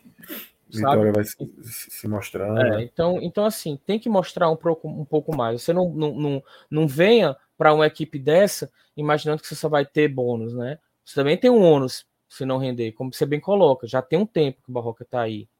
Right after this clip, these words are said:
Speaker 1: sabe? É, também a gente não pode esquecer que os jogadores têm a responsabilidade deles também em campo, sabe? É, alguns jogadores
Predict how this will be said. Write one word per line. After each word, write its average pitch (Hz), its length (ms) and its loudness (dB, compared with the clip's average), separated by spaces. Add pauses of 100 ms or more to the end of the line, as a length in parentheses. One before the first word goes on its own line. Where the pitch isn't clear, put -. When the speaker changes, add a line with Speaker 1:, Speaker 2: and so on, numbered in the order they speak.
(280)
Speaker 1:
sabe? 123 360 -2 (320)
É, 113 300 -2
também 127 240 0
a 135 40 0
gente 143 180 -6
não 175 120 0
pode 151 560 8 (320)
esquecer 160 540 0
que - 80 -6
os 151 60 -6
jogadores 165 480 4
têm 196 120 0
a 185 40 2
responsabilidade 143 840 -2
deles 127 240 -4
também 123 320 -8
em 120 40 -10
campo, 120 320 -14 (380)
sabe? 131 320 -2 (400)
É, 113 560 -4
alguns 143 380 2
jogadores 160 640 6